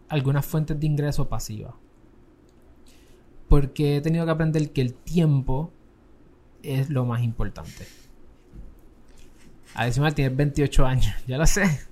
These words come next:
ya lo sé, no tengo hijos... nada más que a Joey,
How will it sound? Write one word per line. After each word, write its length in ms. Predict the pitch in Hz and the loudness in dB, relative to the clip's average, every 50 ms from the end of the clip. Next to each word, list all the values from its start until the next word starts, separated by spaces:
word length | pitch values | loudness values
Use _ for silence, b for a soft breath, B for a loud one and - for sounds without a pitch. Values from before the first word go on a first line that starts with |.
| - - - | -20 -16 -16
ya 100 | - - | -12 -10
lo 80 | 135 | -10
sé, 200 | - - 156 156 | -6 -4 -2 -2
no 100 | 143 127 | -2 -2
tengo 320 | 123 131 131 135 139 143 143 | -2 -4 -4 -2 -2 0 0
hijos... 360 | 147 151 147 170 175 196 - | 0 -2 -2 -4 -6 -6 -8
nada 180 | - 135 127 123 | -8 -6 -6 -4
más 140 | 123 123 - | -4 -6 -4
que 100 | - 139 | -4 -4
a 60 | 131 131 | -4 -2
Joey, 360 | 127 123 127 160 190 208 | -2 -4 -4 -4 -6 -8